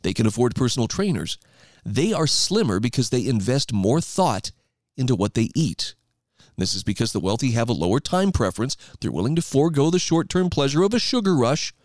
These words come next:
for the long-term reward of truly delicious food, good health, and good looks. In developed countries where calories are cheap,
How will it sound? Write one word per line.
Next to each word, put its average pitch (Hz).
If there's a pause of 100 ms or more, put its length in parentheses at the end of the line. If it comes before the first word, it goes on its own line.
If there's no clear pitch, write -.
(300)
for 92
the 76
long-term 123
reward 120
of 107
truly 170
delicious 120
food, 104 (400)
good 147
health, 117 (360)
and 123
good 110
looks. - (1000)
In 104
developed 123
countries 160
where 98
calories 127
are 107
cheap, -